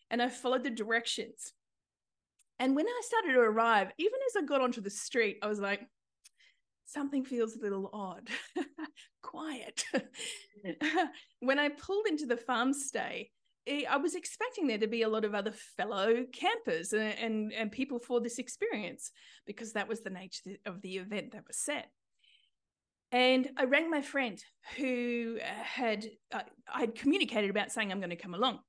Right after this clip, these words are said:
I also went and spoke to what turns out to be the daughter of the lady who ran the,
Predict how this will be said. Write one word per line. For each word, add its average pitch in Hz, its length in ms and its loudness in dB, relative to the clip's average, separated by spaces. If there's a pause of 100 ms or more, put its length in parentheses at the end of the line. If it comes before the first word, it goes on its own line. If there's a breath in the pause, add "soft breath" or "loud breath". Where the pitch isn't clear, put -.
(1080 soft breath)
I 226 140 4
also 269 440 4
went 214 260 -2
and 196 160 -4
spoke - 480 -2 (640 soft breath)
to 202 420 0 (360)
what 214 240 0
turns 254 220 0
out 226 100 2
to - 80 -12
be 214 100 -2
the 202 120 -2
daughter 277 520 -2
of 196 220 -6
the 190 80 -2
lady 185 260 -2
who 208 140 -4
ran 185 180 0
the, 180 200 -4